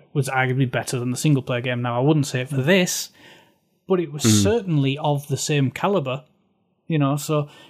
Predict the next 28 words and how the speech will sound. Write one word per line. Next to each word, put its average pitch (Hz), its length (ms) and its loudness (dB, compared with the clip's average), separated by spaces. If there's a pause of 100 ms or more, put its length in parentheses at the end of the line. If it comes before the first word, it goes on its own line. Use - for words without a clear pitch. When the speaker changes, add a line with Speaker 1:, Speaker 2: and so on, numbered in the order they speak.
Speaker 1:
it 165 80 -2
was 156 120 0
a 143 60 2
game 170 220 2
that 147 100 -2
I 139 60 -2
felt 139 220 -4
did 127 80 -6
a 127 40 -4
great 139 240 0
story 143 320 2
mode, 123 260 -4 (480)
great 165 180 2
extra 151 280 -2
modes, 127 380 -6 (160)
and 151 100 2
a 135 60 4
great 135 180 2
multiplayer. 139 520 -4 (920)
You 160 100 0
know, 135 300 2
so - 280 0 (300)
it 147 180 -2
obviously 135 320 0
did 131 280 -4
something 147 420 0
right, 135 280 -2
but 143 140 -6